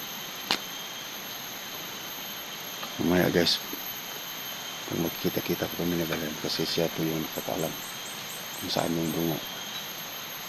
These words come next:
At saka yung, ah, tali, yung Bert sa ulo, pula. Yun yung nila.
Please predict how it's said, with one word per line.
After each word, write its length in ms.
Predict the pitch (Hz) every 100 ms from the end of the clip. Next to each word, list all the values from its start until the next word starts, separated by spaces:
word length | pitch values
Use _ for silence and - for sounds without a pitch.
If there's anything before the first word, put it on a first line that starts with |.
| - - -
At 80 | -
saka 320 | - - 87
yung, 320 | 82 80 80 78 - - - - - - - - - - - -
ah, 320 | 85 85 82 87
tali, 240 | 82 82 - - -
yung 160 | - 82
Bert 160 | 80
sa 160 | - -
ulo, 240 | 85 80 82 - - -
pula. 240 | 78 78 - - - - - - - - - 101
Yun 80 |
yung 400 | 85 80 85 82
nila. 240 | 78 78